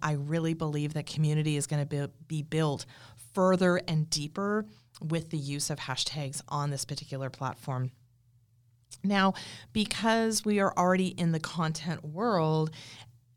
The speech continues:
I think that LinkedIn is a place where people think that they can just post stuff, but they don't really see it as a content creation or a content execution platform. They think of it as a place that they have to go post stuff.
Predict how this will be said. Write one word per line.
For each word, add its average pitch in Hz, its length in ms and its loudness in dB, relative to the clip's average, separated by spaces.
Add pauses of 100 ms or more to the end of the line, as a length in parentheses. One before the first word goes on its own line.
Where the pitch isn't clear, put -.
I 208 120 2
think 311 360 -2
that 427 180 2
LinkedIn 233 360 2
is 220 160 0
a 226 40 -2
place 175 380 0
where 175 120 0
people 202 400 -2
think - 420 -2
that 180 200 -2
they 170 100 -2
can 170 200 0
just 170 160 -2 (120)
post - 500 2
stuff, 147 400 2 (360)
but 226 140 0
they 233 80 4
don't 285 400 4
really 262 220 0
see - 300 2
it 214 140 -2
as 190 160 0
a 175 60 0
content - 840 0
creation 170 920 0 (440)
or 180 140 2
a 170 80 0
content 180 580 -2
execution 185 920 2
platform. 156 720 0
They 151 160 -2
think 196 240 -2
of 196 100 -2
it 180 80 2
as 170 180 0
a 165 60 0
place 165 380 -4
that 160 140 -2
they 147 120 -2
have 165 400 -6
to 170 80 -2
go 156 140 -2
post 180 460 0
stuff. - 340 -2